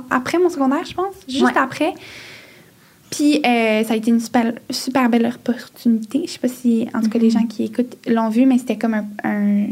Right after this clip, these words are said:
Speaker 1: une émission, genre, documentaire sur les influenceurs, puis ça commençait à être quelque chose. Fait qu'il y avait, comme, quelques personnes
Speaker 2: Ouais.
Speaker 1: dans le documentaire.
Speaker 2: Mais
Speaker 1: Dont
Speaker 2: il y avait,
Speaker 1: moi.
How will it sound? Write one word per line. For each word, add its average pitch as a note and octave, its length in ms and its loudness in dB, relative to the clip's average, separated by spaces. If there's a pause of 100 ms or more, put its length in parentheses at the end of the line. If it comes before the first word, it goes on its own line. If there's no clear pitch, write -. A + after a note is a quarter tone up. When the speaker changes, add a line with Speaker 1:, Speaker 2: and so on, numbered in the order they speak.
Speaker 1:
une G#3+ 80 0
émission, A#3 580 2
genre, A3 140 0
documentaire G#3+ 720 -4
sur A3+ 200 -4
les A3 160 -2
influenceurs, G#3+ 440 -4
puis A3+ 80 -14
ça G#3 80 -10
commençait G#3+ 420 -4
à A3 60 -2
être G#3+ 60 -6
quelque - 180 -10
chose. B3 280 2
Fait A3+ 100 -4
qu'il G#3+ 160 -6
y - 20 -2
avait, G#3 120 -4
comme, B3 240 -2
quelques - 240 -8
personnes A3 400 -2
Speaker 2:
Ouais. G#3 120 4
Speaker 1:
dans G#3 120 0
le G#3 60 0
documentaire. A3 520 -4 (500)
Speaker 2:
Mais A3+ 60 0
Speaker 1:
Dont A3+ 60 6
Speaker 2:
il A3+ 60 4
y - 20 4
avait, G#3 100 6
Speaker 1:
moi. G#3 60 6